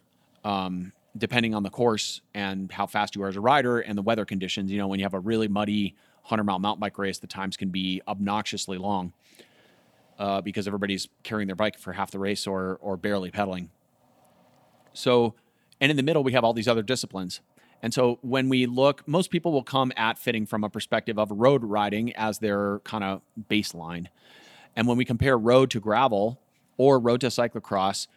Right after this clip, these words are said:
we're, we're looking at the demands of those two events. So what do we have? We have, for road, we have low, medium, and high speed riding over primarily asphalt terrain.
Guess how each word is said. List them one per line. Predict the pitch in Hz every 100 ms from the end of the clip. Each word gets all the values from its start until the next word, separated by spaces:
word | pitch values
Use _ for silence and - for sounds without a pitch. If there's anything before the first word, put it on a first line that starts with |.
| _ _
we're, | 107 117 127 120 120
we're | 131 123
looking | 120 143 143
at | 131
the | 120
demands | 110 110 113 117
of | 98
those | 104 104
two | - 104
events. | 98 98 - - _ _ - _
So | - 117
what | 117
do | 123
we | 117
have? | 120 110 98
We | 110
have, | 113 107 101 -
for | -
road, | 117 143 151 147 170 - _ _ -
we | 120 127
have | 127 120 120 113 - _ _
low, | 107 113 120 131 131 -
medium, | 107 113 120 127
and | 117
high | - 110 117
speed | 120 - 120
riding | 107 104 110 123 123 -
over | 117 123 120 117 117
primarily | - 120 117 110 120 123 -
asphalt | 107 - 110 107 -
terrain. | 120 101 92 123